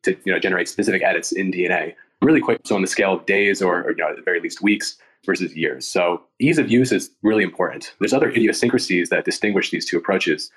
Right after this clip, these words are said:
but the kind of the explosion of interest is largely a factor of the fact that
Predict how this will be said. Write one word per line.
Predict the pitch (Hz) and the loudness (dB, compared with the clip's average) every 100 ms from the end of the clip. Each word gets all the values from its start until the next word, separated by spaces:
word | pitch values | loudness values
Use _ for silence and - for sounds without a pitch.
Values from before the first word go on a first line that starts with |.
| _ _ _ | _ _ _
but | 98 95 - | 0 0 0
the | 98 95 92 - | 0 2 0 0
kind | 113 | 0
of | |
the | 101 | 0
explosion | - - 123 123 95 | -2 2 4 4 2
of | |
interest | 107 - 85 - - - - | 0 0 -2 -4 -12 -12 -2
is | 98 92 | 0 2
largely | 110 90 101 | 2 4 2
a | 90 | 2
factor | 92 - 90 | -2 0 -4
of | 87 | -2
the | |
fact | 90 - | -2 -2
that | 82 - | -2 -4